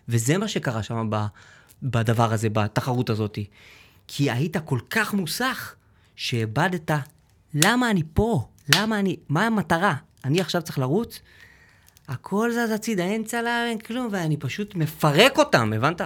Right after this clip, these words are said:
ואז אתה כבר לא מפעיל כוח. אתה אפילו רץ פחות ממה שזה, כי, אתה מבין? כי זה בדיוק ה-, איך נהיה כאילו הצלם, והזה, והחליפה, וה-, מה זה?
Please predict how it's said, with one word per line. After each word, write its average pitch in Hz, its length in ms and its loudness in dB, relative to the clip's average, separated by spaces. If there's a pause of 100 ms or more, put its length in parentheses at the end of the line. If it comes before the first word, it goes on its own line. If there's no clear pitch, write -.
(140)
ואז 127 240 -4
אתה 151 120 -8
כבר 127 160 -6
לא 139 160 -2
מפעיל 160 220 -4
כוח. 175 320 -12 (260)
אתה - 80 -6
אפילו 196 220 0
רץ 202 160 -2
פחות 233 400 -4 (360)
ממה 180 240 4
שזה, 196 280 2 (160)
כי, 156 240 2
אתה 156 120 2
מבין? 214 200 0
כי 160 140 -2
זה 135 300 4
בדיוק 220 320 -2
ה-, 214 180 4 (640)
איך 294 240 2
נהיה 294 280 4
כאילו 294 380 0
הצלם, 254 720 2
והזה, 247 680 2
והחליפה, 240 760 0 (100)
וה-, 220 220 2 (880)
מה 233 140 -8
זה? 170 120 -4